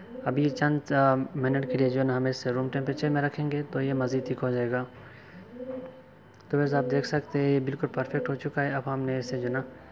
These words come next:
जमाने का काम करना है। तो जमाने के लिए अगर आपके पास कुल्फ़ी का जो, आ, सांचे होते हैं अगर वो available है तो सुभान अल्लाह, अगर नहीं है तो आप, आप किसी डोंगे में इसको जमा सकते हैं, नहीं तो फिर आप disposable cup में भी जो है ना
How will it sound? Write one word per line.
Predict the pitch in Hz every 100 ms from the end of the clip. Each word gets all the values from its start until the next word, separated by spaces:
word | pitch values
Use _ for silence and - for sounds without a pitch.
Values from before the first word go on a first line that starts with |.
| - - - - - - -
जमाने | 127 131 139 147
का | 147 143
काम | 147 147
करना | 143 139
है। | 143 - - - - - -
तो |
जमाने | 131 139 147 156
के | 160
लिए | 160
अगर | 147 139
आपके | 135 - 139
पास | 139 139 - - - - - - - - - - - - - - - - - - -
कुल्फ़ी | 143 131 - 143
का | 139
जो, | 131 131
आ, | 143 127 123
सांचे | 135 127 - 151
होते | 147 151
हैं | 143
अगर | 127 127
वो | 127
available | 127 127 139 143 139
है | 139
तो | 123
सुभान | - 127 139 139
अल्लाह, | 131 139 127
अगर | 127
नहीं | 123 127 123 156
है | 147 139
तो | 139 131
आप, | 131 -
आप | 135 - 139
किसी | - 143
डोंगे | 135 127 131 143
में | 139 - - - - - - -
इसको | 139 147
जमा | 127 131 139
सकते | 156 - 147
हैं, | 139
नहीं | 135 131
तो | 135
फिर | 127 127
आप | 120 117 - -
disposable | 131 123 - 131 131 123
cup | 117 131 -
में | 127
भी | 117
जो | 113 117
है |
ना | 131